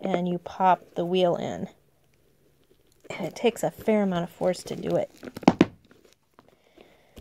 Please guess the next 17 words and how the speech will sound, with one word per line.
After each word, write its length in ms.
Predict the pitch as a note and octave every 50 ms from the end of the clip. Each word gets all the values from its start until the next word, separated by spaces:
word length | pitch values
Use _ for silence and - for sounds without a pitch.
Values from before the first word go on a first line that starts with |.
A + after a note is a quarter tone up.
| - _ _ _ _ _ _ _
So 420 | - - - G3+ F3+ F3 E3 E3 - - - - - _ _ _ _ -
that's, 560 | F#3 E3+ G#3+ G#3 G#3 G#3 G#3 - - - - - - -
that's 260 | G3 G3+ G3 G3 -
how 120 | - - G3+
you 120 | G3 F#3
get 220 | F3+ F#3+ F#3 - -
the 80 | F#3
wheels 720 | F3+ F#3+ F#3+ F#3 F#3 F3+ F3+ F3+ F3+ F#3 - - - - - - - _ _ _ _ -
in 200 | G3+ G3 F#3 F3+
and 100 | F3 F3
out. 520 | - E3+ E3+ E3 D#3+ - - - - - - _ _ _ _ _ _ _ _ _ - - _ _ _ - _ -
Um, 600 | G#3+ G3+ F#3+ F#3+ F#3 F3 F3+ F#3 F#3 F#3 - G3+ - - - _ - - - - - _
as 180 | A#3 B3 A#3 -
far 360 | - - D4+ D#4 D#4+ D#4+ - -
as 640 | - A3+ A3 A3 G#3+ G#3 G#3 G3 - - - - _ _ _ _ _ _ _
using 580 | G#3+ G3+ G#3 A3 A3+ A#3 A3+ - B3+ B3+ B3 B3
them, 420 | B3 B3+ B3+ C4 C4+ C4+ C4